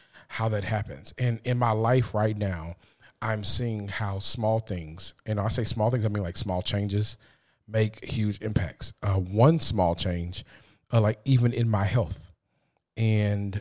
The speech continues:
um, just giving y'all a little insight. I, the last month and a half or so, I've been intentionally going to the doctor, doing some check-ins and some checkups, just seeing where I am health-wise, 'cause I wanna go deeper in my exercise and I wanna lose some more weight.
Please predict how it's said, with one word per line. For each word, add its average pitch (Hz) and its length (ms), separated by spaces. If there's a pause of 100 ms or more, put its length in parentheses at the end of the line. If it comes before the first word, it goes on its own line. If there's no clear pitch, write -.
um, 87 720
just 107 180
giving 110 220
y'all 101 100
a 101 60
little 98 200
insight. 104 500 (460)
I, 120 60
the 120 220
last 120 400
month 117 220
and 104 60
a 98 40
half 104 260
or - 40
so, 95 240
I've 90 140
been 104 120
intentionally 98 560
going 98 200
to 107 100
the 95 100
doctor, 98 480 (360)
doing 113 180
some 101 180
check-ins 107 480
and 95 80
some - 120
checkups, 104 520
just 104 240
seeing 107 180
where 95 160
I 98 220
am 95 260 (320)
health-wise, 95 580
'cause 101 140
I 104 60
wanna 110 240
go 104 120
deeper 104 380
in 101 80
my 95 120
exercise 98 640
and 98 60
I - 20
wanna 95 220
lose 101 240
some 98 120
more 92 160
weight. 95 260